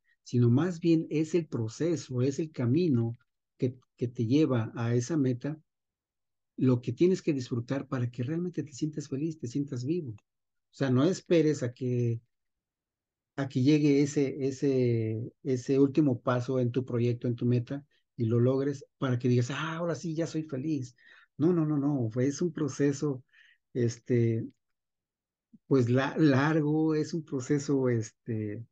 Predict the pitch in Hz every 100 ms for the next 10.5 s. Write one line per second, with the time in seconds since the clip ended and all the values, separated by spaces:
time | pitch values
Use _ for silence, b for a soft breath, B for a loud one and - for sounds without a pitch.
0 | B B _ _ _ _ 254 127 143 151
1 | 147 131 127 135 139 139 123 _ _ _
2 | _ _ _ _ 180 120 110 120 120 147
3 | 131 139 139 131 b b - 135 123 123
4 | 120 _ _ - - 135 143 135 135 123
5 | 143 156 160 165 160 120 - 127 - -
6 | 123 135 143 165 156 - 156 160 156 151
7 | 143 156 - _ - 127 127 127 120 131
8 | - 123 - 120 127 127 123 120 113 117
9 | 113 113 117 120 120 127 123 117 120 104
10 | - 113 113 120